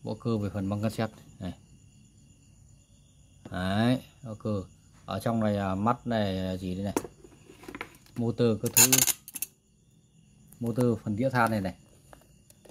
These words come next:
Đấy, motor phần đĩa than. Thế còn mắt laser thì đây, mắt laser là phần đĩa C D đây. Đây, cụm mắt laser đây.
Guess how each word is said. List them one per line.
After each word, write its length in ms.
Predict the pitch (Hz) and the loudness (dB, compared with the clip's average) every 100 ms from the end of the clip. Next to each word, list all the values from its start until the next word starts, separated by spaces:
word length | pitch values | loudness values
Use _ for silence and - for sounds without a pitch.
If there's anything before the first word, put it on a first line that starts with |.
| - - - _ _ - | -20 -20 -20 _ _ -8
Đấy, 400 | 92 104 120 123 | -2 2 2 2
motor 360 | 120 113 107 | 0 0 -2
phần 120 | 104 | -4
đĩa 120 | 110 120 | -6 -4
than. 260 | 110 104 - - _ - | -4 -4 -8 -20 _ -4
Thế 80 | 127 | 2
còn 160 | 120 | 6
mắt 120 | 139 | 6
laser 400 | 143 127 131 127 | 6 4 4 4
thì 60 | 113 | 4
đây, 160 | 113 110 - - | 0 -2 -10 -4
mắt 120 | 110 | 0
laser 260 | 117 113 117 | 0 4 4
là 180 | 104 98 | 4 2
phần 120 | 101 | -6
đĩa 140 | 98 120 | -4 -4
C 40 | |
D 300 | - 110 107 | 0 2 4
đây. 120 | 104 - _ - - - - - | 2 -2 _ -20 -20 -20 -20 -6
Đây, 120 | 107 | -4
cụm 240 | 104 117 110 | -2 0 2
mắt 100 | 117 | 4
laser 240 | 113 107 | 4 4
đây. 180 | 101 | 2